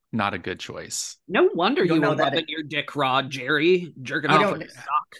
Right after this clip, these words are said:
Speaker 3: I only did that once. Um,
Speaker 1: Uh, yeah, because you
Speaker 3: I
Speaker 1: about
Speaker 3: tw-
Speaker 1: rubbed your dick off.
Speaker 3: No, it just didn't feel good.
Speaker 1: <laughs>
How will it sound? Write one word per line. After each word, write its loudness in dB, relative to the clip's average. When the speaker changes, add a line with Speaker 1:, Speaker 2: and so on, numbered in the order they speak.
Speaker 3:
I 0
only -2
did -6
that -4
once. -6
Um, 4
Speaker 1:
Uh, 2
yeah, 8
because 0
you 4
Speaker 3:
I 2
Speaker 1:
about 2
Speaker 3:
tw- -6
Speaker 1:
rubbed 4
your 2
dick 2
off. 0
Speaker 3:
No, 8
it 8
just 0
didn't 2
feel 6
good. 0
Speaker 1:
<laughs> -2